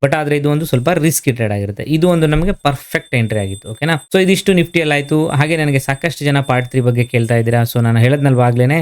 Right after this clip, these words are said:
so ನಾನು ಹಾಸ್ಪಿಟಲ್ ಇದ್ದೀನಿ ಅಂತ. So ಅದಕ್ಕೋಸ್ಕರ ನನಗೆ ವರ್ಕ್‌ಗಳು ಮಾಡಕ್ ಆಗ್ತಾ ಇಲ್ಲ. ಅಂದ್ರೆ ಒಂದು ಸ್ವಲ್ಪ ರೆಕಾರ್ಡಿಂಗ್ ನನಗೆ ಬಾಕಿ ಇತ್ತು, ಅದನ್ನು ಕೂಡ ನಾನು ಈ ಸದ್ಯದಲ್ಲೇ ಕಂಪ್ಲೀಟ್ ಮಾಡ್ತೀನಿ. ಹಾಗೆ ನಾನು ಈ ವೀಕೆಂಡ್ ಒಳಗಡೆ ಪಾರ್ಟ್ ತ್ರೀ ನ ಅಪ್ಲೋಡ್ ಮಾಡಕ್ಕೆ ಟ್ರೈ ಮಾಡ್ತೀನಿ. ಓಕೆನಾ? So ದಯವಿಟ್ಟು ಬೇಜಾರಾಗ್ಬೇಡಿ. So ಪ್ರಾಬ್ಲಮ್ಸ್ ಮೇಲೆ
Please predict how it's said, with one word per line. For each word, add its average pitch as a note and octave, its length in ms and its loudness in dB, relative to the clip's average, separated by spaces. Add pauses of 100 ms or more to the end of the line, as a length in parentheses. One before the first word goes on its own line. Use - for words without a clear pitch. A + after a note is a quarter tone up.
(120)
so B2 180 0
ನಾನು A2+ 160 2
ಹಾಸ್ಪಿಟಲ್ A#2 500 0
ಇದ್ದೀನಿ A#2 220 2
ಅಂತ. A#2 100 0 (180)
So A#2 60 4 (280)
ಅದಕ್ಕೋಸ್ಕರ C3+ 420 2 (100)
ನನಗೆ A#2 240 2
ವರ್ಕ್‌ಗಳು A#2+ 380 0
ಮಾಡಕ್ A#2+ 260 0
ಆಗ್ತಾ A2 180 -6
ಇಲ್ಲ. A#2 120 0
ಅಂದ್ರೆ F3 180 2
ಒಂದು C3 180 0
ಸ್ವಲ್ಪ F3+ 220 0 (100)
ರೆಕಾರ್ಡಿಂಗ್ C3+ 380 2
ನನಗೆ B2 280 2
ಬಾಕಿ A#2 220 0
ಇತ್ತು, D3+ 180 0
ಅದನ್ನು B2+ 280 4
ಕೂಡ B2 80 2 (100)
ನಾನು A2+ 160 2
ಈ - 80 -6
ಸದ್ಯದಲ್ಲೇ A2+ 420 0
ಕಂಪ್ಲೀಟ್ B2 340 0
ಮಾಡ್ತೀನಿ. B2 380 0
ಹಾಗೆ F3 200 -2
ನಾನು E3 140 0 (120)
ಈ - 20 2 (100)
ವೀಕೆಂಡ್ D3+ 360 0
ಒಳಗಡೆ C3+ 220 0 (100)
ಪಾರ್ಟ್ A#2+ 180 0
ತ್ರೀ A2+ 120 -2
ನ A2 120 2
ಅಪ್ಲೋಡ್ G#2 280 -2
ಮಾಡಕ್ಕೆ G#2+ 300 -4
ಟ್ರೈ G#2+ 100 2 (120)
ಮಾಡ್ತೀನಿ. G2+ 320 -2
ಓಕೆನಾ? D#3 260 -2
So A#2+ 160 2
ದಯವಿಟ್ಟು C3+ 340 2
ಬೇಜಾರಾಗ್ಬೇಡಿ. A#2+ 600 2
So A2+ 160 0
ಪ್ರಾಬ್ಲಮ್ಸ್ C3 440 2
ಮೇಲೆ A#2+ 120 2